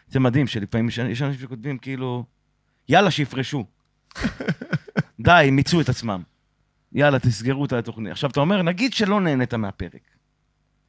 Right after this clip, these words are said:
Speaker 1: בסדר, מה, זה גם חשוב לך שכאילו, יש גם אנשים שאתה רואה אותם ב-, בכ-, בכל, ב-, אתה יודע, הם עכשיו השקיעו שעה מהחיים שלהם בכל מיני פוסטים להגיד,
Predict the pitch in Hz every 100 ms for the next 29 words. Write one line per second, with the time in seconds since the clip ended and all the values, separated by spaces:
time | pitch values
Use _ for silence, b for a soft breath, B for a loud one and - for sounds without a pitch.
0 | _ - - 214 156 104 101 107 107 107
1 | 98 143 139 202 117 120 113 - B 127
2 | 156 165 135 175 139 147 160 151 135 127
3 | - _ _ _ - 143 - - - -
4 | 180 196 - 277 277 220 226 220 226 220
5 | 240 208 196 254 240 - 254 240 - 233
6 | 226 185 202 220 185 160 240 233 208 190
7 | 220 - 190 170 214